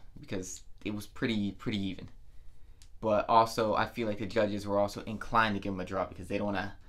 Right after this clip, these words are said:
you know, pick a side on an exhibition match, and they said they weren't gonna do that. So, rematch. I hope so. And if they do have a rematch, all you people shaming them for being old,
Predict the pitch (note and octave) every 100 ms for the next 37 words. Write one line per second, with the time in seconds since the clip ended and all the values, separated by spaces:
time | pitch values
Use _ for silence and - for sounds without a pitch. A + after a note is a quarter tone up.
0 | - - - F#2 - B2 G2+ - G#2+ G2+
1 | F#2+ F#2+ G2+ - G2 - G2 F#2 - F#2+
2 | - F#2+ F#2+ G2+ G2 F#2 F#2+ G2 - -
3 | - - - - A2 G2+ G2+ - - -
4 | - G#2 G#2+ C3 A#2 F#2+ - - - -
5 | - G#2 G#2+ - D2+ - - - F#2 G2
6 | A2 A2 G#2+ A2 G#2+ G#2+ - - - G#2
7 | G2+ A2 G2 F#2+ - A#2 A2+ G#2+ G2+ G#2
8 | G#2+ G#2 G#2 A2